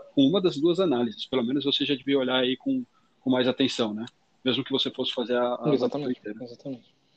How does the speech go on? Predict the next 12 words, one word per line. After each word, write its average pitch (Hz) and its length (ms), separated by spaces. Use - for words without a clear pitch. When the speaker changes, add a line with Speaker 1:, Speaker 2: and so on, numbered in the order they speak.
Speaker 2:
Até 131 240
como 151 220
um 147 60
sanity 135 400
check, 123 440
né? 127 180
Que - 120
é 131 40
um, 131 520
é 143 320
um 147 160
batimento 139 560